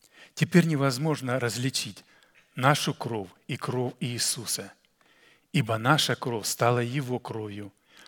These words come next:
а Его кровь в нашей. Он взял нас прямо в себя. Пастырь говорит:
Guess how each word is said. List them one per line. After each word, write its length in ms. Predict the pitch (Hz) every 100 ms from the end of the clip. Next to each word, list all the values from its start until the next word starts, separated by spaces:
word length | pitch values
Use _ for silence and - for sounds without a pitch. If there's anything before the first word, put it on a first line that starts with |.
| -
а 100 | 127
Его 300 | 117 110 143
кровь 320 | - 120 110
в 40 | 104
нашей. 480 | 117 107 - 101 - _ _ -
Он 140 | 127
взял 340 | 101 110 143
нас 260 | 127 104 -
прямо 460 | - 139 143 131 120
в 60 |
себя. 500 | - 143 120 110 95 _ _ _ _ _ _ _ _ - - - - - -
Пастырь 440 | 131 127 143 117
говорит: 540 | 117 127 123 113 -